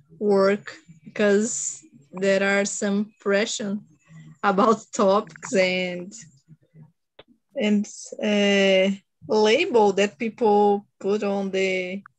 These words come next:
on the people. And I think, uh, many people nowadays live under pressure about something, to be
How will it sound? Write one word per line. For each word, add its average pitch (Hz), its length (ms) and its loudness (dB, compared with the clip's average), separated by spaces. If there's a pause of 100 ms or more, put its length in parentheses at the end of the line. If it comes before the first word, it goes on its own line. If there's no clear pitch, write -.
(160)
on 190 100 -8
the 196 100 0
people. 220 580 -6 (1400)
And 196 180 -4
I 196 80 -2
think, 196 600 -6 (260)
uh, 196 640 0 (600)
many 202 300 2
people 196 600 -2
nowadays 180 880 -2 (460)
live 196 300 4
under 190 280 4
pressure 190 760 -2
about 185 360 -6
something, 185 580 -2 (180)
to 202 80 0
be 190 800 2